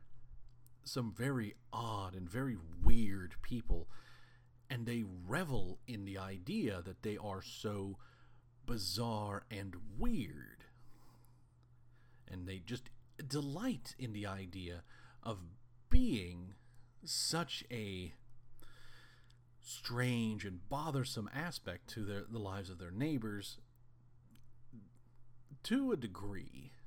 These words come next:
For the most part, their kookiness and craziness is a bit, they're a bit oblivious to it. It's all the same to them. But to their neighbors, I mean, they're, they're,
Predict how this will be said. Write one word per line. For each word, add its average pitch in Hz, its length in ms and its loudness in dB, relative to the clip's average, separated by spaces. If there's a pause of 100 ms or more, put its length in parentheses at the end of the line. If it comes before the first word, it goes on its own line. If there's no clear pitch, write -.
(640)
For 214 80 -6
the 320 60 -4
most 392 260 -4
part, 151 240 4
their 123 320 0 (640)
kookiness 127 600 0
and 90 340 -6
craziness 113 580 -4
is 95 200 -10 (680)
a 139 80 -10
bit, 147 180 0 (140)
they're 160 140 0
a 139 40 0
bit 127 140 0
oblivious 110 580 -2
to - 260 -10
it. - 160 -18 (540)
It's - 180 -6
all 92 200 -4
the 120 100 -6
same 113 540 -6
to 101 80 -10
them. 135 420 -4 (2000)
But - 160 6
to 127 60 6
their 113 180 2
neighbors, 117 400 -2
I 110 60 -4
mean, 90 200 -6
they're, 90 180 -10 (760)
they're, 165 160 -8